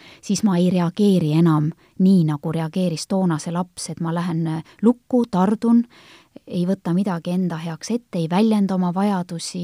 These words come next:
ei luba endale emotsioone, vaid, vaid nüüd ma käitun nagu täiskasvanu, sest et ma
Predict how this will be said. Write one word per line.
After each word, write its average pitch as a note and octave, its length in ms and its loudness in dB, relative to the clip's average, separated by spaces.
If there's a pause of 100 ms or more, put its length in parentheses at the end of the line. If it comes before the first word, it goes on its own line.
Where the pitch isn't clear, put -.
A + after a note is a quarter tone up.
ei E3 140 -6
luba G3 300 0
endale E3+ 320 -2
emotsioone, F3+ 600 -2
vaid, E3 280 -6 (460)
vaid E3 220 -6
nüüd G#3 160 2
ma F3 100 0
käitun F3+ 360 -4
nagu E3+ 180 -6
täiskasvanu, F3 840 -6 (140)
sest - 300 -12
et F3 140 -8
ma E3 220 -2